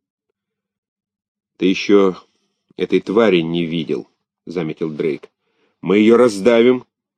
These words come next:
«Это не так-то легко, — сказал Дрейк, — она дьявольски юркая.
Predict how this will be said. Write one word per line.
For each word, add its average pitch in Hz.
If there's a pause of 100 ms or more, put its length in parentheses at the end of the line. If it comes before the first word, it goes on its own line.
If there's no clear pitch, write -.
(640)
«Это 95
не 104
так-то 120
легко, — 107
сказал 90
Дрейк, — 82
она 80
дьявольски 117
юркая. 110